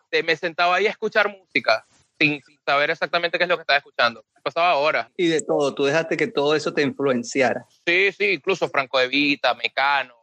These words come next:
Speaker 1: Ángeles
Speaker 2: Oye,
Speaker 1: Negros.
Speaker 2: eso
Speaker 1: Todo eso que
Speaker 2: <laughs>
Speaker 1: estaba allí era, bueno,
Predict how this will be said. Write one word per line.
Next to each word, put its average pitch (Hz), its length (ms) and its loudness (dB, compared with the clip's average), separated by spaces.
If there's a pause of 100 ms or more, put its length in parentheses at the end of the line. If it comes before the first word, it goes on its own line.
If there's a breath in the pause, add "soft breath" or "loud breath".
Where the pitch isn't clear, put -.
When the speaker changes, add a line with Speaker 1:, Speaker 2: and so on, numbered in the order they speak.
(140)
Speaker 1:
Ángeles 131 400 0
Speaker 2:
Oye, 147 100 0
Speaker 1:
Negros. 143 440 -2
Speaker 2:
eso 135 100 -10 (380)
Speaker 1:
Todo 190 320 0
eso 220 320 0
que 156 100 -2
Speaker 2:
<laughs> - 40 -12
Speaker 1:
estaba 175 460 0
allí 180 560 -2
era, 147 320 0
bueno, 139 260 -2